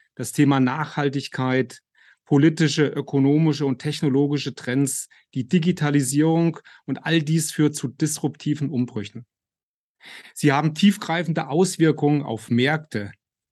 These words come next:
Kundenverhalten, Wertschöpfungsketten und Geschäftsmodelle. Unternehmen und Organisationen müssen sich schnell und oft tiefgreifend transformieren, um wettbewerbsfähig und erfolgreich zu bleiben.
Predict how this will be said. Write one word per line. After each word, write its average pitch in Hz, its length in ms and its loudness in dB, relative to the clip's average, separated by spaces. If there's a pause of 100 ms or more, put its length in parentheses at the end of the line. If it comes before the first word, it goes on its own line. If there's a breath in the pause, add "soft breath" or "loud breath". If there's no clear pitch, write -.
Kundenverhalten, 120 1120 0 (400)
Wertschöpfungsketten 127 1200 -2
und 143 220 -6
Geschäftsmodelle. 117 880 -4 (880 loud breath)
Unternehmen 160 500 6
und 190 80 6
Organisationen 151 840 0
müssen 143 280 -2
sich 131 180 -6
schnell 160 520 2 (280 loud breath)
und 139 160 -2
oft 147 220 -8 (100)
tiefgreifend 151 760 -2
transformieren, 151 840 -2 (260 soft breath)
um 131 300 4
wettbewerbsfähig 156 960 -2
und 147 180 -6
erfolgreich 139 540 -6
zu - 100 -16
bleiben. 120 420 -18